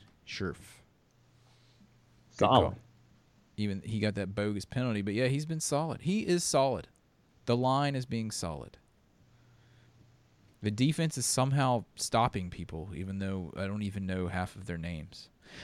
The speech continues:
Speaker 1: I wanted to call out, did anyone else notice real quick, 'cause I know you're tired, dude. Anyone else notice that Ryan Kerrigan was taking some aggressive angles and, like,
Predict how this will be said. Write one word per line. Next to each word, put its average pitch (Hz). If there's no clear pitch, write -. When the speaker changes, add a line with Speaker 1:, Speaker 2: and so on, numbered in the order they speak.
Speaker 1:
I 175
wanted 330
to 185
call 170
out, 147
did 147
anyone 285
else 220
notice 165
real 147
quick, 135
'cause 113
I 113
know 113
you're 107
tired, 87
dude. 78
Anyone 202
else 170
notice 151
that 120
Ryan 123
Kerrigan 123
was 113
taking 113
some 110
aggressive 104
angles 107
and, 92
like, 80